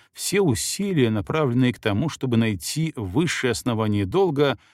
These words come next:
были тщетны. В самом деле, таким путем находили не долг, а только необходимость поступка из какого-нибудь интереса. Последний мог быть собственным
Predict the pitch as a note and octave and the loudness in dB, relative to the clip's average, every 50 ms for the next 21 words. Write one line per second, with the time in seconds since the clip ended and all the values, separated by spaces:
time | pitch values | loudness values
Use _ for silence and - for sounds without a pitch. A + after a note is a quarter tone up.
0 | _ _ - A2 G#2 B2 C3 B2 A2+ A2 E2+ - - - - F2+ - - _ _ | _ _ -14 -2 0 2 2 4 2 0 -2 -2 -4 -4 -6 -8 -12 -16 _ _
1 | _ _ _ _ _ _ _ _ _ _ _ _ _ _ _ _ _ _ _ - | _ _ _ _ _ _ _ _ _ _ _ _ _ _ _ _ _ _ _ -2
2 | - - A#3+ B3 A#3 A#3 G#3 D3+ G#2+ G2+ G2+ E2+ D#2+ F2 F#2 - _ - C#3+ C3+ | 2 4 6 6 6 6 4 4 2 2 -2 -2 -4 -8 -14 -8 _ 0 0 2
3 | - D#3+ D#3+ C#3+ - C#3 C3 G#2+ - - G#3 A3+ G#3+ F#3 C3+ A#2 A2+ G2+ - C#3 | 2 2 2 2 2 2 -2 -2 0 2 2 2 4 4 2 2 2 2 2 0
4 | B2 G#2 A#2 F3+ G#3 F#3 D3+ C3+ B2+ B2 A2+ G2 A2 F3 G#3 G3+ D#3 A2+ - - | 0 0 0 -2 0 2 2 4 4 2 2 2 4 4 4 6 4 2 0 -4
5 | - C3+ G#2+ - G3 G3 F3+ - - D3+ C#3 C3+ B2 G#2+ - - B2+ B2 G#2 C3+ | -6 -8 -2 0 2 2 2 2 2 2 4 4 2 2 0 -2 -2 -2 -2 -2
6 | G3 G3+ G3 C#3+ - - - C#3+ - - - - - G3+ F3+ - - - C3+ A#2 | -2 0 0 0 -2 -2 -2 -2 -2 -2 -4 -4 -4 -4 -4 -4 0 2 2 2
7 | - - _ _ _ _ - C3+ A2+ - - B2+ A2+ - - D#3+ E3+ D#3 B2 A#2 | 2 -4 _ _ _ _ 0 0 0 0 -2 -2 -4 -2 0 0 0 2 4 4
8 | A#2 A2 G#2 G2 A2 A#2+ G#2+ - - B2+ G#2+ F#2+ - A2 G2+ - - - - - | 2 2 2 2 0 0 0 0 0 -2 -2 -2 -2 -8 -10 -10 -12 -12 -12 -12
9 | - _ _ _ _ _ _ _ _ _ _ _ _ _ _ _ - - A3 - | -16 _ _ _ _ _ _ _ _ _ _ _ _ _ _ _ 2 2 2 2
10 | - - A2 D#3+ A3 A#3 A3 G#3 G3+ F#3+ D#3+ B2 G#2+ A2 - A3 G3+ D#3 C3 C#3 | -2 -4 -4 -2 -2 0 0 2 2 4 4 4 2 2 0 -2 -4 -4 -2 0
11 | F#3 G#3 F#3 - - - F#3 G3 F3 - - - F3 F3 E3+ E3 C#3 | 2 2 2 0 0 -2 -2 -2 -2 -6 -4 0 2 4 4 4 4